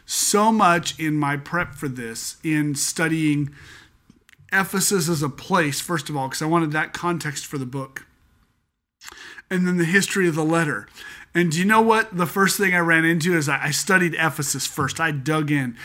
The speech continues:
Now, to be fair, I kinda had other motivation elsewhere. Um, in person, I'm teaching a study through the book of Acts. And, uh, just a few weeks back,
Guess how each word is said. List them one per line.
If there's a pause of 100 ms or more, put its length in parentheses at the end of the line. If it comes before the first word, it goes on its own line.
(180)
Now,
to
be
fair, (440)
I
kinda
had (380)
other
motivation
elsewhere. (300)
Um,
in
person, (300)
I'm
teaching
a
study
through
the
book
of
Acts. (440)
And,
uh,
just
a
few
weeks
back,